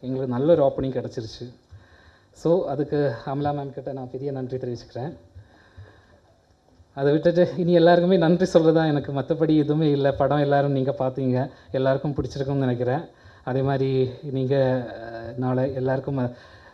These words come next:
ஜனங்க மத்தியில பேசும்போதும் நல்லா பேசணும்னு நினைக்கிறேன். இப்போ எனக்கு next நன்றி சொல்றது என்னோட writer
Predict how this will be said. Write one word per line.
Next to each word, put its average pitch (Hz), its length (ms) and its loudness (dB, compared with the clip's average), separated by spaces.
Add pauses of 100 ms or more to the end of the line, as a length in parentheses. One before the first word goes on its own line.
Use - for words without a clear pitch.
(180)
ஜனங்க 147 340 2
மத்தியில 147 240 4
பேசும்போதும் 143 600 -2
நல்லா 135 320 2
பேசணும்னு 131 460 -2
நினைக்கிறேன். 117 420 -2 (720)
இப்போ 143 340 0
எனக்கு 147 400 2 (200)
next 175 520 4 (220)
நன்றி 151 280 2
சொல்றது 143 440 2
என்னோட 131 500 -4
writer 143 400 0